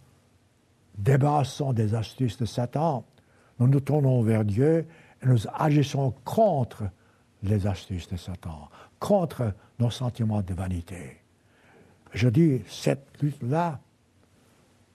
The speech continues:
n'est gagnée que si nous laissons le Saint-Esprit travailler en nous. La plupart du temps, mes frères et mes sœurs, même au sein de l'Église, nous ne faisons pas. Nous pensons agir en tant que chrétiens.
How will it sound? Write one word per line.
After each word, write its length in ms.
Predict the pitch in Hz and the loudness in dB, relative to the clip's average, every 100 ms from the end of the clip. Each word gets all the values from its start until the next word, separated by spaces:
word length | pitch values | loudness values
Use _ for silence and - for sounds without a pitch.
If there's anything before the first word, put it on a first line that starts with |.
| _ _ _ - | _ _ _ -2
n'est 140 | 113 | 2
gagnée 340 | 135 135 135 | 4 6 4
que 120 | 135 120 | 4 -2
si 440 | - 143 131 107 | 0 0 0 0
nous 100 | 95 | 0
laissons 340 | 104 104 - 110 | 2 0 -2 -2
le 100 | 104 | -2
Saint-Esprit 760 | - 104 110 - - 113 107 - _ - | -4 -4 -4 -6 -2 -2 -2 -6 _ -8
travailler 540 | - 104 101 95 101 | -2 0 2 2 0
en 180 | - 87 | -2 -8
nous. 340 | 73 76 67 - _ _ _ _ _ _ _ _ _ - - | -10 -14 -18 -20 _ _ _ _ _ _ _ _ _ -20 -2
La 140 | 110 120 | 0 0
plupart 340 | 143 135 147 | 0 2 2
du 120 | 135 | 2
temps, 220 | 135 139 | 2 0
mes 160 | 113 107 | 2 0
frères 340 | - - 110 | -2 -2 0
et 60 | 104 | 0
mes 120 | 107 | 0
sœurs, 260 | 98 123 104 | -2 -4 -2
même 380 | 127 190 185 160 | 0 2 2 0
au 120 | 160 | 0
sein 160 | 165 | 0
de 100 | 156 | 0
l'Église, 460 | 147 139 139 147 123 - - - - | 0 2 2 2 0 -6 -18 -20 -2
nous 80 | 123 | 0
ne 40 | |
faisons 320 | 123 117 110 107 | 0 0 0 -2
pas. 400 | 104 95 82 - _ _ _ _ _ _ | -4 -6 -8 -16 _ _ _ _ _ _
Nous 120 | 151 180 | 0 0
pensons 440 | - 175 - 151 | 2 0 0 -2
agir 680 | 143 135 113 123 131 107 85 73 _ _ _ | 2 2 4 4 4 2 -2 -8 _ _ _
en 180 | - 107 | -4 -4
tant 200 | 104 95 | -4 -6
que 100 | 101 | -8
chrétiens. 520 | - 90 - - - | -10 -10 -10 -16 -18